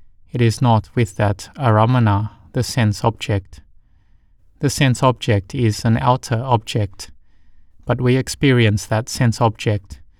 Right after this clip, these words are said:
and our mind is deluded in that sense object, separately. So our mind is deluded in the sense object,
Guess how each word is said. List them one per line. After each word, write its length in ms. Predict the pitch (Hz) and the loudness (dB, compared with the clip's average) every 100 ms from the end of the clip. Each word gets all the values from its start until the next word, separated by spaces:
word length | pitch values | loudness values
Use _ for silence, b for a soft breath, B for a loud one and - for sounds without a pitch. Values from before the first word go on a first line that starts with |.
| _ - - | _ -20 -6
and 140 | 123 113 | 0 2
our 140 | 107 | 2
mind 560 | 104 104 110 120 123 - - | 2 2 2 2 -2 -6 -4
is 260 | 127 110 | -2 0
deluded 640 | - 113 117 127 123 104 - - | 0 2 2 2 0 -2 -4 -12
in 220 | - 127 110 | -2 0 2
that 220 | 110 120 | 0 -2
sense 320 | - 117 - | 0 0 2
object, 560 | 117 - - 95 - - - _ | -2 -2 -4 -4 -6 -20 -20 _
separately. 760 | - 135 - 127 131 107 101 - _ _ _ _ - - - - - _ - | -6 -4 -4 -4 -2 -2 -2 -8 _ _ _ _ -20 -20 -20 -20 -20 _ -18
So 220 | - 117 | -4 2
our 140 | 110 | 2
mind 400 | 107 107 110 127 | 4 4 2 2
is 140 | 123 110 | 0 0
deluded 580 | 120 107 110 110 110 - | 0 2 2 2 0 -2
in 140 | 127 | 0
the 80 | 117 | 0
sense 340 | 110 131 120 - | 0 0 0 0
object, 600 | - - 117 107 - | -2 -2 -4 -4 -10